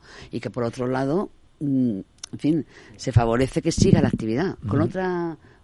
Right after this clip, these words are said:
Speaker 1: otro tercero, con un
Speaker 2: Pero,
Speaker 1: empresario
Speaker 2: claro, pero los
Speaker 1: tercero.
Speaker 2: puestos de trabajo, como dices, pues siguen y, y sigue
Speaker 1: Sí,
Speaker 2: esa actividad
Speaker 1: pues
Speaker 2: productiva. Lo que veo yo desde el punto de vista profano, no sé si digo una tontería, eh, que a lo mejor para esa mediana empresa, eh, o pequeña,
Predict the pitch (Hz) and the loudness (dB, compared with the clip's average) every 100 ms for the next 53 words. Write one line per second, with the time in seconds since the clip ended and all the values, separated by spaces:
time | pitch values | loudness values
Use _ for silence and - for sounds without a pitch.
0 | - 156 185 180 160 131 104 90 107 123 | -12 -4 -2 0 -2 -2 -6 2 4 6
1 | 139 - - 117 131 117 104 113 107 113 | 6 6 6 4 4 6 4 6 4 4
2 | 101 110 107 104 110 107 120 - 104 - | 6 4 4 2 2 2 0 0 -2 0
3 | 110 107 117 117 98 101 107 92 - 180 | 0 2 0 0 -2 -4 -6 -6 4 8
4 | 165 175 113 107 107 104 123 120 110 123 | 8 8 6 4 2 4 6 6 6 6
5 | 143 175 175 165 123 123 131 127 135 127 | 6 6 6 4 2 -2 -2 0 2 0
6 | 113 127 117 113 110 107 104 131 127 107 | 2 4 6 6 4 0 0 0 -2 -6
7 | 101 104 107 107 104 104 107 107 151 - | -6 -4 -2 -2 -2 -2 -2 0 -2 -6
8 | - - - - - 110 110 - - 107 | -18 -20 -20 -20 -6 -4 -4 -6 -2 0
9 | 110 143 156 151 135 - 147 131 135 131 | 0 2 2 2 0 -2 -4 -2 -2 -4
10 | 107 127 131 170 185 _ - 107 104 101 | -2 -4 -2 -4 -6 _ -8 -4 -2 -2
11 | 98 104 117 165 | -4 -6 -6 -6